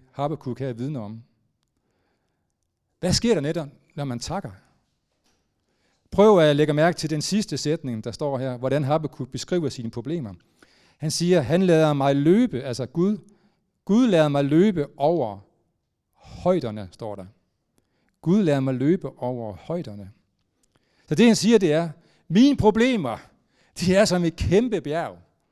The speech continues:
Altså, gedigen bjerg, der står lige foran mig. Høsten er slået fejl. Dyrene, som er vores underhold, de er væk.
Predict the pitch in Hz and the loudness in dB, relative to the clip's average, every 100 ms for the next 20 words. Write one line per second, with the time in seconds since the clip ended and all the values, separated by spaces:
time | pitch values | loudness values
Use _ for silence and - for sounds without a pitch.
0 | _ 156 143 123 107 _ _ _ _ _ | _ -10 -8 -10 -14 _ _ _ _ _
1 | _ - 143 151 - - 277 226 117 - | _ -6 -4 -4 -4 0 0 0 -6 -6
2 | 160 151 120 127 190 175 151 233 196 147 | -6 -6 -8 -4 0 0 0 0 0 -2
3 | 127 139 113 95 107 _ _ _ - 196 | -4 -4 -8 -12 -18 _ _ _ 2 6
4 | 262 - 196 175 170 160 170 180 139 110 | 6 2 -4 -2 -2 -2 -2 -4 -6 -12
5 | - _ _ _ _ _ _ _ - 233 | -18 _ _ _ _ _ _ _ 2 4
6 | 254 160 123 139 139 135 135 185 196 226 | 6 2 -4 -6 -2 -2 -2 0 2 2
7 | 127 117 107 170 147 190 - - | 0 -2 -2 -2 -2 -6 -10 -20